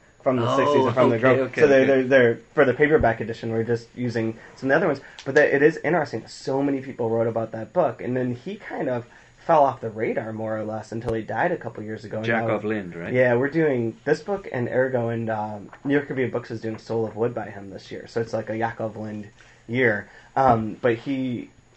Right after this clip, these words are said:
Speaker 1: He, he did get a lot of attention when he came out,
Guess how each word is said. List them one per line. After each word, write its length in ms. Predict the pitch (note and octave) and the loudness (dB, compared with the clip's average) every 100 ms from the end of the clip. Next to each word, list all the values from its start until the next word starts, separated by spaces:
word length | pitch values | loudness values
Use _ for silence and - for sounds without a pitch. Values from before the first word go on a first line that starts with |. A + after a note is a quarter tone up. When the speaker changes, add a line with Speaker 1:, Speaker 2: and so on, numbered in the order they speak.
| - | -14
Speaker 1:
He, 360 | B2+ C3 A#2 | -8 -6 -6
he 140 | A2+ C3 | -6 -2
did 180 | D3+ E3+ | -2 0
get 80 | B2+ | 0
a 40 | |
lot 200 | A#2 A#2 | 2 0
of 60 | B2 | -2
attention 380 | A#2+ B2 A#2 | -4 -8 -8
when 100 | A2 | -10
he 40 | G2+ | -10
came 180 | - A2 | -12 -2
out, 240 | B2+ A#2+ | 0 -2